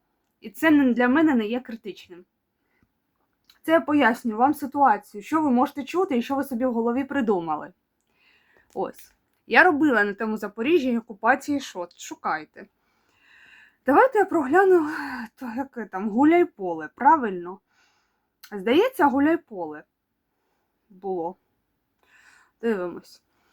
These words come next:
Запорізький напрямок. Дійсно є страшний прорив, суттєвий прорив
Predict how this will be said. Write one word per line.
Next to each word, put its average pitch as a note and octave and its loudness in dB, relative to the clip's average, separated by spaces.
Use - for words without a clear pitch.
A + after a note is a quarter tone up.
Запорізький D4 4
напрямок. F3+ 2
Дійсно C4+ 4
є G#3 -2
страшний B3+ 2
прорив, B3 2
суттєвий A#3 0
прорив A3+ 0